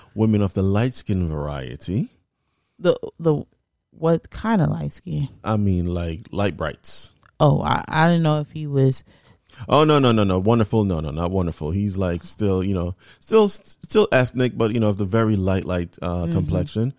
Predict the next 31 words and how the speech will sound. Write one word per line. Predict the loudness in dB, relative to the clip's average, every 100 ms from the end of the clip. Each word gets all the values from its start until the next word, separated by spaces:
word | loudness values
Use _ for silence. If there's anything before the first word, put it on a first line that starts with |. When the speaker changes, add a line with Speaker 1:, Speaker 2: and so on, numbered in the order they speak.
| _ _ -10
Speaker 1:
Um, | -2 2 4 4 4
you | 2
know, | 2 2
so | 0 0 2 4 4 4 2
he | 0 -4
stepped | -2 -2 0
out | 0 0
onto | 0 -2
the | 0
red | 0 0
carpet | -2 -4 -2 -2
with | -2 -2
a |
new | 0 0 0 0 -2 -4 _ _ _
little, | -4 0 2
little | 2 0
sweet | -2 -2 -4 -2
thing | -2 0
on |
his | -4 -4
arm. | -4 -2 -4 -6
And, | -4 -2 0 0
um, | -2 0 0 0 0
you | 0
know, | 0
if | -2 -4
you | -6
take | -4 -2
a |
look | -2 -2 -4
there | -2 0 2 -2